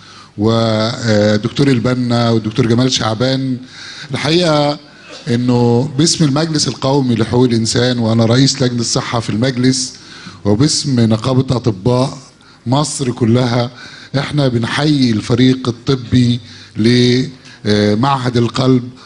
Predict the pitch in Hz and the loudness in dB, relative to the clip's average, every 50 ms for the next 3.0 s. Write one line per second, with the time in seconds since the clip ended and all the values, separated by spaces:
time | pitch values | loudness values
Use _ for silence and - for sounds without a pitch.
0 | - - 117 113 - 117 104 110 135 131 131 127 135 139 - - - _ - - | -10 -8 -6 -4 -4 -6 -4 -2 -2 0 0 -2 -2 -4 -8 -16 -20 _ -20 -20
1 | - - 110 110 - 127 117 120 120 135 131 131 127 123 123 120 - - - - | -10 -4 -4 -2 0 0 -2 0 2 2 4 4 4 2 0 -4 -10 -18 -20 -20
2 | - - - 107 107 107 117 120 117 123 117 123 131 131 131 131 131 127 123 120 | -20 -6 -2 -2 0 0 0 -2 -4 -2 0 2 4 6 6 4 4 2 0 -2
3 | 120 | -4